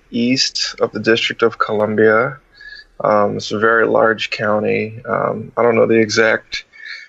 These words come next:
square mileage, but it's, uh, it's a pretty sizable, um, county. Um, we're almost a million residents. Um, it's a majority African American county,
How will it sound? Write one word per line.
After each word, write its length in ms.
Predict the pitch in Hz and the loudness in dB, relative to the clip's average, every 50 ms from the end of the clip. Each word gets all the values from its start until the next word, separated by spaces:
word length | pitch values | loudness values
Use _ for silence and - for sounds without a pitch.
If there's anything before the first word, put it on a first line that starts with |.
| _ | _
square 340 | - - - - 131 127 123 | -6 -6 -2 2 2 2 2
mileage, 720 | 117 123 123 120 123 123 120 117 113 113 113 110 107 - _ | 2 2 2 2 4 4 4 6 6 6 4 4 0 -4 _
but 120 | - 110 | 0 0
it's, 280 | 110 110 - - - 113 | 0 0 0 -4 -4 0
uh, 280 | 113 110 107 107 107 101 | 2 4 4 4 4 2
it's 140 | 92 - - | 0 -2 -8
a 40 | - | -12
pretty 240 | - - 165 151 | -4 0 0 0
sizable, 960 | 127 - - - 123 120 120 117 113 113 113 110 110 110 110 107 110 107 107 _ _ _ - - - - _ - | 0 -2 -2 0 2 2 2 0 0 -2 -6 -4 -2 0 0 0 0 -2 -6 _ _ _ -20 -20 -20 -20 _ -6
um, 280 | - 107 107 107 104 101 | -2 -2 0 0 -2 -4
county. 640 | - - 131 113 113 110 110 107 107 107 107 107 107 110 113 - - - | -4 -2 0 2 2 2 2 2 0 0 -2 -6 -10 -20 -20 -16 -10 -6
Um, 640 | 107 107 107 107 104 107 107 107 107 110 107 104 - - | -4 -2 0 0 0 0 0 0 -2 -4 -6 -8 -8 -4
we're 420 | - 110 110 110 110 107 110 110 107 | -2 0 2 2 2 2 2 0 -2
almost 540 | - - - 120 120 117 117 - - - - | -2 0 0 2 2 2 0 0 -6 -4 0
a 300 | 104 104 110 110 113 113 | 2 2 4 4 2 2
million 340 | 110 113 113 113 113 113 113 | 2 2 2 4 4 4 4
residents. 840 | 110 110 110 107 107 110 101 107 113 127 143 - - - - - - _ _ - - - - - - - _ _ _ - - | 4 2 2 2 0 0 2 2 2 2 0 -2 -4 -6 -6 -8 -10 _ _ -20 -20 -20 -18 -18 -18 -20 _ _ _ -6 -2
Um, 580 | 107 107 104 104 104 101 104 104 104 104 101 104 | 0 2 2 2 4 2 2 0 -2 -8 -12 -12
it's 180 | - - 113 113 | -12 -12 -8 -8
a 40 | 110 | -6
majority 960 | 107 107 107 104 107 110 110 110 110 110 110 110 113 110 110 107 107 104 101 | -4 -2 -2 0 2 2 4 4 4 2 2 2 0 0 -2 -2 -2 -2 -2
African 480 | - 117 117 117 113 113 - 123 110 107 | 0 -2 -2 -2 -2 -4 -4 -2 -4 -4
American 560 | 104 107 110 110 113 113 107 - - 110 107 | -4 -2 -2 0 0 0 -2 -4 -10 -14 -12
county, 640 | - - - - 110 107 107 110 107 117 120 127 | -12 -8 -2 -2 0 0 0 -2 -2 -4 -6 -8